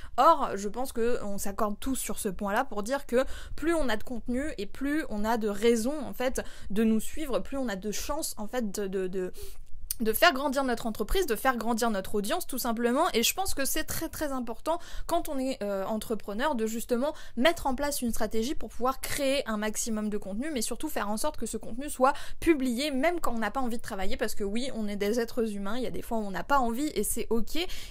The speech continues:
Et, euh, bah, pour pallier à ça, justement, ce qu'il faut faire, c'est essayer de mettre en place une bonne stratégie, et c'est ce que j'ai envie d'aborder aujourd'hui avec vous dans ce podcast. Parce que comme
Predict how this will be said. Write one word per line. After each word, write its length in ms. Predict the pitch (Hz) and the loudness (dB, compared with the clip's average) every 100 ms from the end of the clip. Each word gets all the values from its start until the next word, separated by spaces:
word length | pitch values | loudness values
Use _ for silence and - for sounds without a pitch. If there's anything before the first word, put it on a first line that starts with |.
| - | -2
Et, 240 | 269 311 - | 0 0 0
euh, 80 | 202 | 0
bah, 160 | 196 190 | 0 0
pour 180 | 247 - | 0 2
pallier 360 | 285 254 285 | 2 2 0
à 100 | 226 | 0
ça, 220 | - 262 | -2 -4
justement, 420 | 247 220 220 233 277 - - | -4 -4 -4 -4 -6 -8 -8
ce 100 | - | -6
qu'il 140 | 294 | -2
faut 160 | 254 208 | -2 0
faire, 220 | - 277 | 0 0
c'est 260 | - 247 247 | 0 0 0
essayer 240 | 208 240 240 | -2 0 -2
de 60 | |
mettre 180 | 226 220 | -2 -2
en 60 | 202 | -2
place 220 | 214 - | -2 -2
une 160 | 208 202 | -2 0
bonne 160 | 269 | 0
stratégie, 420 | 269 214 196 240 | 0 -4 -4 -4
et 40 | 294 | -4
c'est 120 | 220 | -6
ce 80 | - | -4
que 80 | 220 | -2
j'ai 120 | 240 | -2
envie 260 | 226 285 302 | -2 -4 -2
d'aborder 560 | 208 247 226 240 294 - | 2 2 2 -2 -4 0
aujourd'hui 420 | 320 302 247 277 | 2 2 0 0
avec 180 | 247 208 | -2 -2
vous 180 | 226 285 | -4 -6
dans 280 | 202 277 - | 0 0 0
ce 160 | 330 | -2
podcast. 600 | 262 - - - - - - - - | 0 0 -2 -6 -6 -8 -8 -6 -2
Parce 160 | 233 233 | 0 0
que 80 | 277 | -4
comme 240 | - | -4